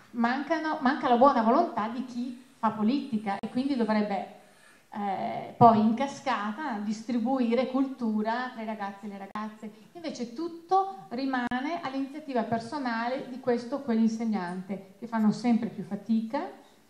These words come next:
e, e da questo punto di vista credo che bisognerebbe ritrovare anche un'alleanza tra genitori e insegnanti, perché, eh, e dobbiamo fare un mea culpa,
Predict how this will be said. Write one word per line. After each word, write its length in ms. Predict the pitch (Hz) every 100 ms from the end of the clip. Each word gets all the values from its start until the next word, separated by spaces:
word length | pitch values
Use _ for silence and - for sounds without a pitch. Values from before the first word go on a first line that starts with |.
| _ _ _
e, 60 | 254
e 1160 | 254 311 233 214 202 202 170 247 - - 285 269 269
da 140 | 254 247
questo 300 | 302 302 277
punto 240 | 285 277
di 100 | 247
vista 360 | 247 311 277 -
credo 280 | 247 262
che 120 | 277 226
bisognerebbe 520 | 214 226 226 254 269
ritrovare 640 | 254 240 208 214 233 240
anche 580 | 220 233 233 254 247 - - - _ _ _ _ _
un'alleanza 1160 | 247 233 220 220 208 202 202 196 - 233 277 - - - _ _ _ -
tra 420 | 214 226 226 -
genitori 840 | 226 220 220 214 226 226 226 226 -
e 60 | 208
insegnanti, 1160 | 202 - 202 196 185 190 190 240 254 - - - _ _
perché, 640 | 214 214 247 262 277 -
eh, 1300 | 226 208 202 196 196 185 185 180 185 180 196 147 156
e 80 | 220
dobbiamo 320 | 214 208 208
fare 180 | 208 220
un 80 | 214
mea 160 | 202 185
culpa, 720 | 226 233 254 220 196 175 170